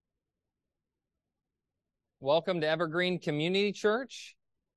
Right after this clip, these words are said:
Uh, if you could turn with me, open your Bibles to Mark chapter eleven. We're gonna start in verse twenty-seven, but we're gonna make it all the way to verse twelve of chapter twelve. And the reason why is because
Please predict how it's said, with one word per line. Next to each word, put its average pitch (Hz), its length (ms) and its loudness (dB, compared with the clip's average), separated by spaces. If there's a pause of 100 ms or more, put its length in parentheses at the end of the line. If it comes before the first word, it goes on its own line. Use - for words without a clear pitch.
(220)
Uh, 165 260 8
if 175 80 0
you 269 140 6
could 220 200 4
turn 285 380 6
with 165 160 10
me, 151 240 6
open 220 200 8
your 185 100 8
Bibles 190 480 10
to 165 80 2
Mark 165 500 10 (560)
chapter 214 460 6
eleven. 165 680 8 (680)
We're 175 120 10
gonna 202 120 12
start 233 380 12
in 233 160 8
verse 214 260 12
twenty-seven, 208 880 8
but 170 140 10
we're 185 100 8
gonna 190 160 10
make 208 300 8
it 180 80 12
all 175 120 12
the 170 60 6
way 170 160 12
to 156 80 8
verse 156 400 6 (500)
twelve 156 480 10
of 131 120 2
chapter 143 580 0 (320)
twelve. 123 340 2 (1500)
And 185 80 0
the 190 80 8
reason 208 280 8
why 196 240 8
is 185 180 8
because 175 640 6